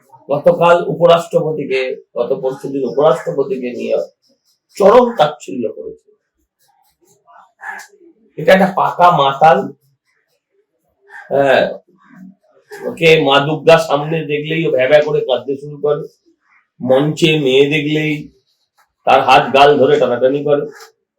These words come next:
চরিত্র বলে কিচ্ছু নেই, ছেলে মেয়ে আছে কিনা জানি না, দাদা দেখে কিনা জানি না। হ্যাঁ, ও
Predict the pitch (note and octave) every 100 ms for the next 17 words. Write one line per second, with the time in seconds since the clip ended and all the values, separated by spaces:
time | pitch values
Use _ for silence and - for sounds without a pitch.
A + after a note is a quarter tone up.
0 | _ _ - - _ - C3+ C3 C#3 C#3+
1 | D3 C#3 A#2+ - D3 B2+ C3 F#3+ - -
2 | - - B2 B2+ C3+ A2+ - B2 C3+ B2
3 | G#2+ A2+ C3 G#2+ B2 A2 - A#2+ B2 A2
4 | F#2+ - G2 F#2 - _ _ _ _ _
5 | - - - _ _ _ - - - B1+
6 | - - B1+ - - _ - - - -
7 | F3 A3+ A4